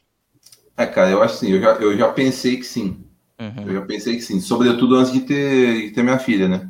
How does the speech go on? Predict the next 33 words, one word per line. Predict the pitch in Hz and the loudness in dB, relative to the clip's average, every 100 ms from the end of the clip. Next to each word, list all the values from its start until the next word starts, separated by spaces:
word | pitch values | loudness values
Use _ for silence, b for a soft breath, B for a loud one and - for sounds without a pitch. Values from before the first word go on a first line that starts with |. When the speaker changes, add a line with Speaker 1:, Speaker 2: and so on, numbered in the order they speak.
| - | -16
Speaker 2:
Sim. | - 95 87 _ _ _ _ _ _ _ _ _ | -16 -16 -16 _ _ _ _ _ _ _ _ _
Speaker 1:
Porque, | 110 - | -2 2
assim, | 143 131 98 | 2 2 0
quando | 135 156 | 2 2
você | 160 156 156 127 113 92 | 2 0 2 4 4 2
realmente, | 101 135 120 107 98 - 87 85 - | 2 2 2 0 -4 -6 -8 -8 -8
pra | 101 | -6
nossa | 101 104 | -4 -6
sociedade, | 117 113 120 101 85 90 | -8 -8 -8 -6 -6 -6
porque, | - | -2
assim, | 143 113 | 0 0
eu, | 98 104 | -2 0
eu, | 101 95 | 0 -2
eu | |
sempre | - 123 131 | -2 -4 -4
tive | 120 127 | -6 -2
uma | 123 117 - | 0 0 0
carência, | 110 101 104 104 117 | 0 0 -2 -4 -4
de, | 110 107 | -4 -6
uma | 104 | -6
necessidade | 107 - - - 101 101 | -6 -8 -10 0 0 0
de, | 104 104 98 92 87 78 - - _ _ _ _ - | -4 0 2 2 0 -2 -6 -12 _ _ _ _ -14
de, | 104 104 98 | -12 -12 -8
de | 98 | -4
me | 98 | -2
sentir | 113 101 - | -2 -2 0
aprovada, | - 117 110 95 101 101 98 | 2 4 4 6 6 6 4
né, | 95 | -2
principalmente | 95 92 101 95 | -4 -12 -14 -6
pela | 107 104 | -6 -2
família | 107 107 104 92 | -4 -2 -2 2
dela, | 87 87 | 2 2
né? | 87 | 0